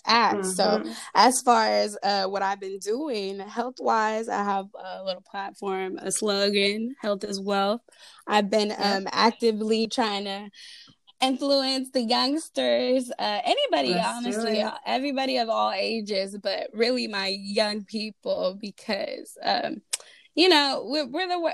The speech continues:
Speaker 1: we're the ones that really, you know, don't, don't pay attention to the, the good knowledge, the good things that, uh,
Speaker 2: Yeah.
Speaker 1: we just overlook it until it's too late. So it's like, if
Speaker 2: Yep.
Speaker 1: somebody of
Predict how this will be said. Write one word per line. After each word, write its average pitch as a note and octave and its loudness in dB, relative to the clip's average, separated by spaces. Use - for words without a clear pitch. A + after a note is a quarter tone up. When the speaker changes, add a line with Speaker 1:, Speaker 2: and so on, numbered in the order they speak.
Speaker 1:
we're D#4 0
the F4+ -6
ones E4 2
that B3+ 2
really, B3+ -4
you C4+ -6
know, A3+ 0
don't, G#3+ 0
don't B3+ 4
pay C#4+ 4
attention A#3+ 0
to A3+ -2
the, G3 0
the G#3 -4
good G#3+ -2
knowledge, G3+ -2
the G#3 -4
good G3+ -2
things G3 -8
that, G3+ 8
uh, G3+ 10
Speaker 2:
Yeah. F3 6
Speaker 1:
we B3 4
just B3 4
overlook B3 4
it C4 0
until B3 0
it's G#3+ -10
too A#3 -2
late. A3 -2
So F#3+ -4
it's G#3 -10
like, G3 -6
if G3 -8
Speaker 2:
Yep. A3+ -2
Speaker 1:
somebody G#3 0
of F#3+ -4